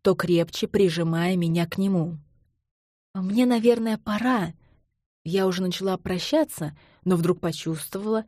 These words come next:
что меня будто прижали к стене. Взгляд Эйдена был прикован к чему-то у меня за спиной. «Эйден,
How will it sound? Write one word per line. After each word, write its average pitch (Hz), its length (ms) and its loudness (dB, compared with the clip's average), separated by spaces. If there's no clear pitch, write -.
что - 220 -4
меня 180 260 0
будто 196 320 -2
прижали 175 400 0
к 175 60 -6
стене. 185 560 -6
Взгляд 175 460 0
Эйдена 185 580 2
был 190 220 4
прикован 196 640 -2
к - 80 -20
чему-то 185 760 -4
у 208 80 2
меня 190 340 4
за 190 100 -6
спиной. 240 640 -2
«Эйден, 175 560 2